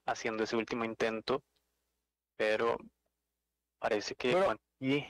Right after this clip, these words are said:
Speaker 1: aquí en un
Speaker 2: tal
Speaker 1: momento.
Speaker 2: vez, tal vez, eh, tal vez, eh, me, me, me, me, podemos aprovechar en ese momento, visto que no podemos seguir con la presentación digital, para que Axel y Adrián,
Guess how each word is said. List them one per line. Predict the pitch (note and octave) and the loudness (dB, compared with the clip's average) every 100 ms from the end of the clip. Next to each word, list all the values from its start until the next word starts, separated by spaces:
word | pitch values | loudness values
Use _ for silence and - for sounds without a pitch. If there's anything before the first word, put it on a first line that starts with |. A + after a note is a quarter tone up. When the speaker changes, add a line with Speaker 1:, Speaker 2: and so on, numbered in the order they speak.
| - - _ | -14 -20 _
Speaker 1:
aquí | D#3 D3+ - | -10 -6 -4
en | A#2 | -2
un | A2+ A2+ | -2 0
Speaker 2:
tal | C3 | 2
Speaker 1:
momento. | E3 F3 | 2 2
Speaker 2:
vez, | - | 0
tal | F3 E3 | 0 2
vez, | F3+ F3 | 2 2
eh, | G#3+ F#3 | -2 0
tal | E3+ | 0
vez, | E3 E3 | 2 2
eh, | G#3 - | 0 0
me, | E3 E3 E3 | -2 0 2
me, | D3+ D3 | 2 0
me, | D3 C#3+ D3 D3 C#3+ | -2 0 0 0 -2
me, | C3 C3+ C3+ D#3 C#3 | -6 -8 -8 -10 -6
podemos | C#3 D#3 | 0 2
aprovechar | D#3+ E3+ D3 D#3 | 4 2 4 2
en | E3 | 2
ese | E3+ | 2
momento, | F3 C#3+ D#3+ D#3+ | 2 2 0 0
visto | C#3+ D3+ | -2 0
que | D3 | 0
no | C#3 | -2
podemos | C#3 C3 D3+ C#3+ | -2 -2 -2 -2
seguir | C3+ C3+ D3+ D3 | 0 2 2 2
con | D3+ | 0
la | C#3 | 0
presentación | B2 B2+ B2 C#3+ | -2 -2 0 2
digital, | D3+ D3 D3 D#3 F3 _ _ _ _ _ | 2 2 2 2 2 _ _ _ _ _
para | D3+ D3+ D#3+ | 2 4 2
que | E3 D#3 C#3+ C#3+ - | 2 4 4 4 2
Axel | D3 - F3 D#3+ | 0 2 2 4
y | |
Adrián, | D3+ D3+ D3+ D3+ F3 | 2 4 4 4 2